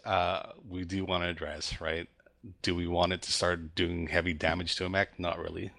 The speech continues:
I'd like to see it start doing heavy damage once you break through armor, and kinda like the machine guns doing crazy damage to internal structure.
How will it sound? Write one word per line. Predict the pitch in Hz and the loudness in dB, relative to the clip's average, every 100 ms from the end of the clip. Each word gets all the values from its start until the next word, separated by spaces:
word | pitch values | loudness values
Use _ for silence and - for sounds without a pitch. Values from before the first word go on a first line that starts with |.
| - | -2
I'd | - 87 | 2 4
like | 98 - | 4 2
to | |
see | - 98 | 0 2
it | 90 - | 0 0
start | - 90 87 | -2 0 -2
doing | 85 85 82 | -2 -4 -2
heavy | 87 85 | 0 0
damage | 80 85 87 82 - | 0 0 0 -2 -2
once | 90 - | -4 -2
you | |
break | 82 87 | 0 0
through | - - - | -2 -4 2
armor, | 92 90 85 82 92 | 4 4 2 0 -4
and | - 82 82 82 82 - - - | 0 0 0 -2 -4 -12 -20 2
kinda | - 117 | 6 6
like | 104 | 6
the | 98 | -2
machine | 90 - 87 | -2 -2 -4
guns | 85 82 | -4 -4
doing | 90 82 | -4 -4
crazy | - 90 85 85 | 2 4 4 2
damage | 87 87 87 - | 0 0 -2 -4
to | - 90 | -4 -4
internal | 87 - 90 85 | -4 -4 -2 -2
structure. | - 85 - 90 - | -2 -2 -4 -8 -8